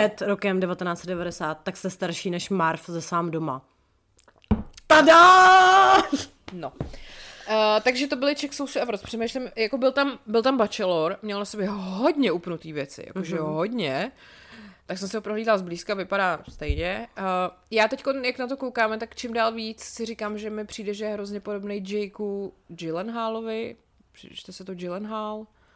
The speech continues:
Speaker 2: Asi jo.
Speaker 1: Já myslím, že na to existuje vtipný video, kde on vysvětluje, jak se to ve skutečnosti vyslovuje, ale nikdo to tak
Speaker 2: Jo,
Speaker 1: nedělá a
Speaker 2: jo,
Speaker 1: on to jako
Speaker 2: jo.
Speaker 1: chápe.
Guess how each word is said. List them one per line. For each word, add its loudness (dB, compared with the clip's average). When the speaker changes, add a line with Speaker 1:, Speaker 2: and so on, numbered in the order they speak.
Speaker 2:
Asi -14
jo. -10
Speaker 1:
Já -4
myslím, -2
že 0
na 0
to 0
existuje 0
vtipný 2
video, 4
kde 0
on 0
vysvětluje, 0
jak 0
se -8
to -4
ve 0
skutečnosti -4
vyslovuje, 0
ale 2
nikdo 0
to 0
tak 0
Speaker 2:
Jo, 2
Speaker 1:
nedělá 6
a 6
Speaker 2:
jo, 2
Speaker 1:
on 0
to 0
jako 0
Speaker 2:
jo. 0
Speaker 1:
chápe. -4